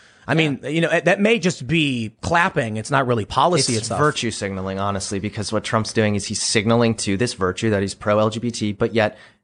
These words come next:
Speaker 2: now that he's been in government, <clears throat> they tried to, uh, the Trump, Trump administration asked the Supreme Court if they could stop gay people from adopting, despite there being repeated l-, longitudinal studies which show that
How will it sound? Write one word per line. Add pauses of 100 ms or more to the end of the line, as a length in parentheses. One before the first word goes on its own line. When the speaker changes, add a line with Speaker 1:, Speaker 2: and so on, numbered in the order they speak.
Speaker 2:
now
that
he's
been
in
government,
<clears throat>
they
tried
to,
uh,
the
Trump,
Trump
administration
asked
the
Supreme
Court
if
they
could
stop
gay
people
from
adopting,
despite
there
being (260)
repeated
l-, (100)
longitudinal
studies
which
show
that